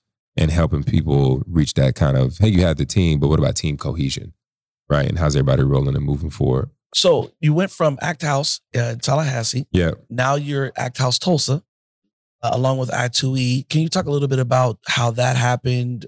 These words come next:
Speaker 2: I know you talked some about Black Startup Weekend a few
Speaker 1: Yeah.
Speaker 2: years ago when
Speaker 1: Yeah.
Speaker 2: that coming here that, for that, but that was kind of the impetus. But
Speaker 1: Yeah.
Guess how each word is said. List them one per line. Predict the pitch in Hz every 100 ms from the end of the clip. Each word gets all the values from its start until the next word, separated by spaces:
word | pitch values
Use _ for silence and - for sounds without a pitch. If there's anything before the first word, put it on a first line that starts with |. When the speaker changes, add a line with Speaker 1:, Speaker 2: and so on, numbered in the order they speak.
| -
Speaker 2:
I | 123
know |
you | 127 120
talked | 131 120 _ - -
some | - 131 120
about | 120 117 - _ _ _ _
Black | 101 123 120
Startup | - 123 120
Weekend | 127 117 123 123 120
a |
few | 113
Speaker 1:
Yeah. | 123
Speaker 2:
years | 123 120
ago | 113 123 120
when | 117 92
Speaker 1:
Yeah. | 82
Speaker 2:
that | -
coming | - 117 113
here | 117 113
that, | 113 -
for | -
that, | 117 123 - _ _ _ _
but | 143 123 -
that | 147 139
was | 123
kind | 135 120
of |
the | 131 127
impetus. | 151 123 123 113 -
But | - -
Speaker 1:
Yeah. | 78